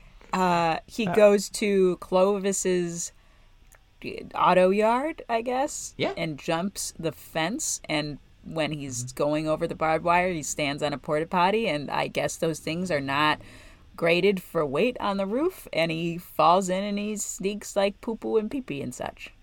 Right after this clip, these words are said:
Speaker 2: Yep. Great comedy bit up there with, uh, I Love Lucy, the chocolates coming on the conveyor belt.
Speaker 1: <laughs>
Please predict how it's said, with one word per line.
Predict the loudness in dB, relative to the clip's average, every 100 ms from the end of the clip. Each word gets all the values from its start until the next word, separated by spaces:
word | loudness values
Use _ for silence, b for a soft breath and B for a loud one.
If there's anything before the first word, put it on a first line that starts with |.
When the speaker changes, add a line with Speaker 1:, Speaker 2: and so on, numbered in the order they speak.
| -12 0
Speaker 2:
Yep. | 2 2 0 -14 -20 2
Great | 4 6 4
comedy | 6 6 8 6
bit | 8 8 6
up | 6
there | 6 6
with, | 6 4 4
uh, | 4 6 6 6 6
I | 8 8
Love | 8
Lucy, | 8 6 6 6 6
the | 6
chocolates | 6 6 6 2
coming | 2 2 2
on |
the | 2
conveyor | 2 6 8 10
belt. | 10 10
Speaker 1:
<laughs> | 8